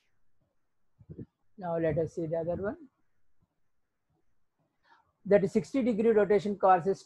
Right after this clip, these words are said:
torsional or eclipsing strain.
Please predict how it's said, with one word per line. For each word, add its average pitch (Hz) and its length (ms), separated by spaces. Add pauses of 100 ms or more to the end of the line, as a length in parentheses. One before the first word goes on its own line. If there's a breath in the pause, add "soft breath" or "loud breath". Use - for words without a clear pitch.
torsional 185 720
or 170 340
eclipsing 175 680
strain. 156 720